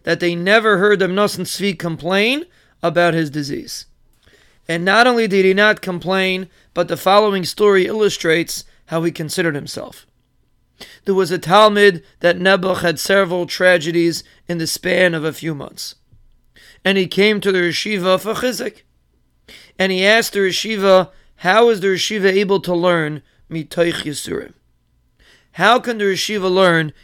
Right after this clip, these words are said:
even though he's suffering so much?" And the yeshiva told him an eye-opening thing. An eye-opening idea. He told him, "I don't learn mitoich yisurim. I learn mitoich simcha. I learn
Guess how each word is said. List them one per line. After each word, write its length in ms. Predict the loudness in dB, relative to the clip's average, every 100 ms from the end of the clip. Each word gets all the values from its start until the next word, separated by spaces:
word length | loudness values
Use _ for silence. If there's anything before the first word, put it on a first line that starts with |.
| _
even 240 | -6 -6 -4
though 100 | -2
he's 180 | -4 -2
suffering 440 | -4 -4 -8 -14
so 180 | -12 -14
much?" 400 | -14 -18 -20 -20 _ _ _ _ _ _ _ _ _ -4
And 160 | -2
the 60 | 0
yeshiva 480 | -2 -4 -6 -6 -4
told 300 | -2 0 -2
him 200 | -4 -6 _ -6
an 120 | -2
eye-opening 580 | 0 2 2 0 -6 -10
thing. 300 | -10 -14 -16 -20 _ _ _ _ _ _ _ _ -6
An 160 | -6 -4
eye-opening 1080 | 2 6 8 6 2 0 2 2 2 0 0
idea. 440 | -4 -4 -6 -12 -16 _ _ _ _ _ _ _ _ _ _
He 180 | -8
told 320 | -2 2 2 2
him, 140 | 2
"I 120 | 2
don't 240 | 2 0 0
learn 240 | 0 0
mitoich 380 | -2 -2 -2 -2
yisurim. 460 | -6 -6 -10 -12 -20 _ _ _ _ _ _ 0
I 160 | 2
learn 540 | 2 2 2 4 2 -4 _ _
mitoich 400 | -6 -4 -4 -4
simcha. 440 | -6 -8 -10 -12 -16 _ _ _ _ _ _ _ _
I 160 | 2 2
learn 540 | 2 0 2 0 -4